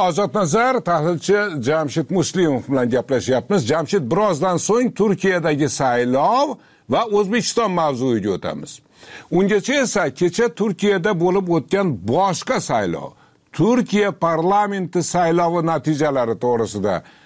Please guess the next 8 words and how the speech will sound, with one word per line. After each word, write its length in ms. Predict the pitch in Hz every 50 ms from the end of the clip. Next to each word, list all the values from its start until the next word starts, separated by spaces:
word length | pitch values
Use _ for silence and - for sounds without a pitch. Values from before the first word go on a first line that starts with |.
| _ _ _ -
bir 140 | - - 95
qisqa 300 | 87 - - - - 139 127
bir 80 | 117 110
ma'lumot 480 | 107 110 117 117 113 113 113 107 92 82
bersangiz. 540 | 101 104 92 - - 98 92 87 82 76 - - - - _ -
E, 120 | - - 113 104 107 107 104 104 101 101 104 110
qaysi 360 | - 131 131 135 131 - -
partiyalar, 680 | - 147 139 135 - - 147 135 131 135 151 170 185